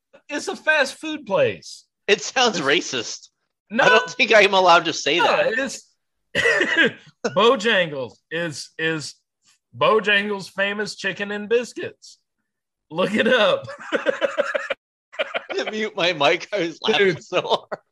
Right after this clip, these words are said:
Speaker 1: <laughs> Dude, I'm, I'm gonna send you a picture of the Bojangles just,
Speaker 2: Ugh.
Speaker 1: like, literally up the
Speaker 2: Ugh.
Speaker 1: street from me. Like, I'll send that to you tomorrow. Like, if
Speaker 2: Yeah.
Speaker 1: I'm not hating myself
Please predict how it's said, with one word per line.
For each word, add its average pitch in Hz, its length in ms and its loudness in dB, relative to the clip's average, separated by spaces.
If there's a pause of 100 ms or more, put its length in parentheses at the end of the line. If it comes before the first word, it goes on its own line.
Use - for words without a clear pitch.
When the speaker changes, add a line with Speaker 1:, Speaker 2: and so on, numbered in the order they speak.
(300)
Speaker 1:
<laughs> - 1700 2 (1200)
Dude, 240 260 4
I'm, 240 260 2 (100)
I'm 254 260 0
gonna 262 200 0
send 214 320 -8
you 196 120 -4
a 165 40 -6
picture 160 480 -6
of 131 120 -8
the 131 80 -12
Bojangles 127 760 0 (120)
just, 123 300 -14 (140)
Speaker 2:
Ugh. 139 320 -6
Speaker 1:
like, 143 220 0 (100)
literally 180 540 2
up 170 160 2
the 165 60 -10
Speaker 2:
Ugh. 147 60 -8
Speaker 1:
street 165 380 -4
from 120 260 -6
me. 92 220 -10 (480)
Like, 131 260 0
I'll 151 160 2
send 185 280 -2
that 165 200 0
to 139 120 -10
you 131 200 -8
tomorrow. 127 720 0 (460)
Like, 123 300 -2
if 123 140 -6
Speaker 2:
Yeah. 127 100 0
Speaker 1:
I'm 131 100 -8
not 131 240 -2
hating 123 380 -6
myself 101 640 -10